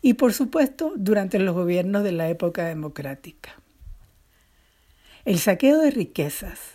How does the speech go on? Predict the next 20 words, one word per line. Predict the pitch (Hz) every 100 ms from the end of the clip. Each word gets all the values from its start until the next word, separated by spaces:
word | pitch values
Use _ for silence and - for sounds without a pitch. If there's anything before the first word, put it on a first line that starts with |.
| -
ha | 165
sido | 247 233 277
constante | 220 170 - - 240 247
y | 190
pródigo | - - 277 196 143 139
para | 151 151 151
los | 147 127
grupos | 165 190 196 240
de | 202 165
poder, | 160 196 277 - _ _ _ - - - _ 269
mientras | 269 262 262 240
el | 254 247
pueblo | - 269 240 247 240
se | 247 254
consume | 262 240 247 226
en | 233 226
la | 220
miseria | 214 - 202 202 180
más | 170 160
injusta. | 139 - - - - -